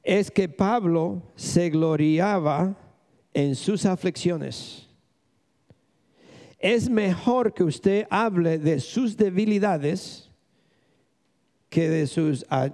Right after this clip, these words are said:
a-, archivamientos, ¿cómo se dice? Logros, de sus logros. Es mejor que usted hable de sus debilidades que andar diciendo los logros que usted hace.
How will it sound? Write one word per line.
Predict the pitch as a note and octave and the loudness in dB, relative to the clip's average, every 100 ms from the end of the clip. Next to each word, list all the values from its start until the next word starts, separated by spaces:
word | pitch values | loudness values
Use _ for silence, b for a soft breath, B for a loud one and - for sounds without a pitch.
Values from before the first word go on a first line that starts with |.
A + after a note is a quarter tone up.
| - | -4
a-, | C3 B2 B2 - | -4 -2 -6 -10
archivamientos, | - - C3+ B2 C#3 G3 - A3 | -10 -4 -2 -2 -2 -4 -4 -6
¿cómo | - B3+ | -6 -4
se | C#3 | -2
dice? | D#3+ G#3 G#3 _ _ _ _ _ _ _ _ _ _ - _ _ _ _ _ _ _ _ _ _ | -2 -2 -6 _ _ _ _ _ _ _ _ _ _ -20 _ _ _ _ _ _ _ _ _ _
Logros, | C#3+ E3 G3 D#3+ A#2+ - | -2 0 0 -2 -4 -2
de | |
sus | D3+ F3 C3+ | -2 0 0
logros. | F3+ D3+ C#3 G2+ - - B B B | 0 0 -6 -10 -14 -20 B B B
Es | - G#3+ A3 | 0 2 2
mejor | A3+ G#3+ F#3 G#3 A3+ B3 B3 | 0 0 0 2 2 0 0
que | - | 0
usted | F#3 D3 - G3 A3+ C4+ - b b b b _ _ _ _ | 0 0 0 0 0 -4 -10 b b b b _ _ _ _
hable | F#3 G#3 A#3 F3 E3 A3 G3+ - | 0 0 2 0 0 -4 -8 -4
de | - D3+ | 0 0
sus | B2+ - C4+ A3+ | 0 0 0 2
debilidades | G#3+ F#3 A#3+ A3+ G3+ E3+ D3+ F3+ F3+ - - _ _ _ _ _ _ _ _ | 0 2 2 2 2 0 0 -2 -4 -10 -20 _ _ _ _ _ _ _ _
que | E3 | 0
andar | D3+ E3 E3+ | 2 0 0
diciendo | E3+ C#3+ G3 D#3 C#3+ C3+ | 0 0 -2 0 -2 -2
los | D3+ C#3 | -2 -2
logros | C3 D#3+ F#3+ D#3 C3+ | 0 0 -2 -4 -4
que | - | -4
usted | B2+ B2+ | -4 -2
hace. | A#2+ B2 - | -4 -6 -12